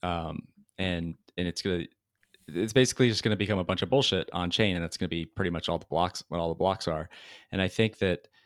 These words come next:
that is where some of that crisis of conviction is, is this worry that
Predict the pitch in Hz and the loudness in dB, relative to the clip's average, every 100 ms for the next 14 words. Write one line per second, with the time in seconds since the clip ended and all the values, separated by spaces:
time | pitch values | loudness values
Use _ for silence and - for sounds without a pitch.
0 | _ _ - 110 117 110 - 95 - 101 | _ _ 4 8 8 6 4 2 2 2
1 | 87 82 - - 87 90 - 90 - 85 | 2 0 -2 0 0 2 0 -2 -4 -2
2 | - - 92 90 87 - - - - - | -2 -2 -2 0 -2 -4 -8 -12 -14 -8
3 | 90 - - 90 - 92 104 113 104 95 | -4 -4 -6 -8 -8 -2 4 6 6 2
4 | 90 87 | 0 -2